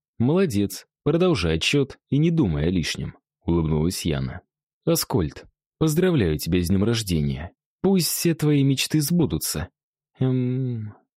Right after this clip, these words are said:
лучше сказать, желаю тебе достичь всех твоих целей. Да, для тебя это больше подходит. И, пожалуйста, будь здоров". Тётя Мария подняла фужер с игристым вином.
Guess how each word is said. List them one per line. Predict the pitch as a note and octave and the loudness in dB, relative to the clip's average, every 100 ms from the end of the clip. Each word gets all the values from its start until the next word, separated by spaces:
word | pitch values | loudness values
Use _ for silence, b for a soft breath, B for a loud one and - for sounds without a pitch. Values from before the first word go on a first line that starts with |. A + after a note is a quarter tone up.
| _ - | _ -2
лучше | D3 E3+ E3 | 0 0 0
сказать, | D3 D#3 C#3+ D3 | -2 -2 0 0
желаю | A2 C#3+ C#3+ C3 | 2 2 2 2
тебе | - B2 | 0 0
достичь | A#2 A#2+ - D3 B2 | 0 0 0 -2 0
всех | - - C3 | -2 -2 -2
твоих | - B2 C3 | 0 0 0
целей. | - - G#2 C#2+ - - _ _ _ _ - | -4 -2 -2 -2 -6 -12 _ _ _ _ -4
Да, | C#3 A2 D2+ - _ _ - | 0 0 -4 -12 _ _ -2
для | C#3 | -2
тебя | C#3 E3 | 2 2
это | D#3+ E3 | 2 0
больше | E3 C#3+ - - | 2 0 0 -2
подходит. | G2+ - G2+ D2 D2+ - b b b - | -4 -4 -4 -4 -6 -12 b b b -2
И, | E3 | 0
пожалуйста, | D#3 F3+ F3+ E3 E2+ D#2 - C#2+ - _ _ _ _ | 0 0 2 2 0 -2 -4 -8 -8 _ _ _ _
будь | - F3+ G#3+ | -2 2 2
здоров". | B2+ A#2+ D3 E2+ C2+ - - _ _ _ _ _ | 0 0 0 0 -4 -12 -20 _ _ _ _ _
Тётя | - F3 D#3+ E3 | -2 -2 0 2
Мария | D#3+ D#3 D3+ | 2 2 2
подняла | D3 D3+ D3+ G2+ D2 | 2 0 2 0 -2
фужер | - F#2+ B2 A#2 | -2 0 0 0
с | - | -2
игристым | F2+ G#2 - G#2+ | 0 0 0 0
вином. | G#2 A#2+ F2+ - | 0 0 -2 -4